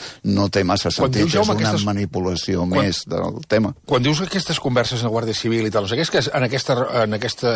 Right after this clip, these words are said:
Speaker 2: en aquest, aquest nou, en aquest nou documental veurem aquestes converses entre la Guàrdia Civil i els Jordis i tot això?
Speaker 1: Veurem les imatges d'aquestes converses, veurem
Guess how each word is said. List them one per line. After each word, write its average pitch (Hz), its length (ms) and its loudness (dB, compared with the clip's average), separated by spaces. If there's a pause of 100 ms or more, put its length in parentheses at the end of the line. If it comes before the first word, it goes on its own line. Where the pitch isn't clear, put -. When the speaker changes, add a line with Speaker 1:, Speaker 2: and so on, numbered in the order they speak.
Speaker 2:
en 107 80 2
aquest, 107 300 -2
aquest 107 280 -4
nou, 113 200 0
en 107 220 -2
aquest 98 200 -6
nou 117 180 2
documental 117 440 0
veurem 131 300 4
aquestes 147 280 -4
converses 113 360 -2
entre 143 140 0
la 110 80 4
Guàrdia 104 200 0
Civil 107 380 0
i 104 80 2
els 98 220 -2
Jordis 104 520 0
i 101 80 -4
tot 92 180 -8
això? 156 260 -2
Speaker 1:
Veurem 107 640 4
les 92 200 0
imatges 95 580 0
d'aquestes 90 520 0
converses, 120 840 2
veurem 92 920 2